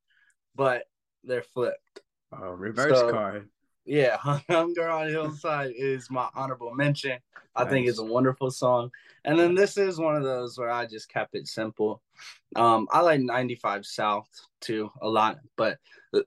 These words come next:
Speaker 1: the Climb Back is gonna be my number one on here. Um,
Speaker 2: Yeah.
Speaker 1: it was a single. It was like, we had so much anticipation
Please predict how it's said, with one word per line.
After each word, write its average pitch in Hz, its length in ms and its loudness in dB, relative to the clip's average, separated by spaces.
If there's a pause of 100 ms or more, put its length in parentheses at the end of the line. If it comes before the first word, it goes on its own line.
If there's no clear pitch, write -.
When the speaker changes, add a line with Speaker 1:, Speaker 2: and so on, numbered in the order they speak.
Speaker 1:
the 131 140 4
Climb 123 340 2
Back 107 280 0
is 101 200 -4
gonna 104 220 -4
be 101 160 -2
my 101 180 0
number 104 360 0
one 104 220 0
on 110 160 2
here. 113 320 -4 (180)
Um, 101 300 -4
Speaker 2:
Yeah. 101 100 -8
Speaker 1:
it 95 80 -10
was 113 200 0
a 120 80 -6
single. 113 580 2 (240)
It 120 140 4
was 113 280 0
like, 104 300 2 (1300)
we 151 160 2
had 151 240 2
so 156 160 -6
much 151 280 -6
anticipation 123 960 -4